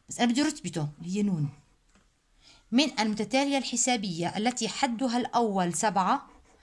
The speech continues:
مين سبعة الحد الأول؟ ألف. والأساس تلات اللي هي دال.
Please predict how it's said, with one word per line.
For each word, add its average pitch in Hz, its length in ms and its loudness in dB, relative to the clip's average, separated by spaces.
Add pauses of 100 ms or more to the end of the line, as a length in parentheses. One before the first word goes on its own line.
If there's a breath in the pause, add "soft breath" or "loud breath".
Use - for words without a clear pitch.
(280 soft breath)
مين 302 160 2
سبعة 208 240 4
الحد 190 260 0
الأول؟ 190 400 0 (220)
ألف. 165 500 0 (540 soft breath)
والأساس 269 520 2
تلات 247 420 4
اللي 202 260 -4
هي 208 60 2
دال. 160 520 2